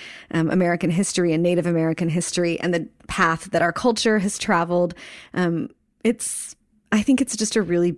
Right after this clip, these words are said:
lovely, beautiful thing to be doing. And just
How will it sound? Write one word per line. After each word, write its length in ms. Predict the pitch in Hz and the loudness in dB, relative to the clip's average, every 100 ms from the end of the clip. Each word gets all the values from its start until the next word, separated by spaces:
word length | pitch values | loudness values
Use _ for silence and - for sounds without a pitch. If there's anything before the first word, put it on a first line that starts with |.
| - | -4
lovely, 540 | 165 175 175 156 175 | -2 0 2 2 2
beautiful 600 | 147 160 160 - 156 151 143 | 2 2 0 0 0 0 -2
thing 260 | - 147 147 | -2 -2 -2
to 100 | 156 | -2
be 400 | 147 147 80 - _ _ - - - | -2 0 -2 -4 _ _ -16 -10 -2
doing. 400 | 160 156 156 151 | 2 2 2 0
And 260 | 156 165 - | 2 0 0
just 280 | 190 - | -2 -2